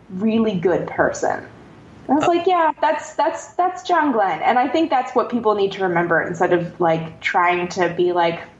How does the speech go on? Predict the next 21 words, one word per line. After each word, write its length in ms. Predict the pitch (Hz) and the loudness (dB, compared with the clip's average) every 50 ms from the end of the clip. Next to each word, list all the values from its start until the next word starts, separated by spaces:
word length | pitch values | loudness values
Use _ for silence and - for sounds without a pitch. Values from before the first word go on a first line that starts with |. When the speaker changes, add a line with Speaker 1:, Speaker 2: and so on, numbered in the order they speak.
| - - - - - _ _ _ _ _ _ - - | -20 -20 -20 -20 -20 _ _ _ _ _ _ -8 -4
Speaker 1:
yeah, 280 | - 285 285 254 233 262 | -2 0 0 2 2 2
he 120 | 294 294 | 2 2
was 160 | 294 294 247 226 | 2 0 -2 -2
great, 280 | - 277 269 247 - | -2 0 0 0 0
but 160 | - 202 - | 0 0 0
now 220 | 226 294 320 339 330 | 0 0 2 2 2
we 140 | 302 302 294 | 2 2 2
have 240 | 311 302 294 - | 2 0 0 0
diversity. 480 | 277 277 269 - 285 311 302 - - 208 | 0 0 0 2 0 0 0 0 0 0
It's 100 | 392 - | 2 2
like, 140 | 220 214 294 | 0 0 2
yeah, 280 | 254 - - - - | 0 2 2 0 0
of 120 | 240 247 - | -2 -2 -2
course 220 | 359 370 359 370 | 0 0 0 0
diversity 500 | - - 254 220 254 269 262 254 240 214 | -2 -2 0 0 0 0 0 -2 -2 -2
is, 100 | 202 190 | 0 0
like, 140 | 208 202 196 | 0 0 0
the 80 | 220 214 | 0 0
best 180 | 226 220 - | -2 -2 -2
thing 160 | - 220 208 | -2 -2 0
ever. 380 | 190 185 180 160 - - - | 0 0 0 -2 -2 -4 -8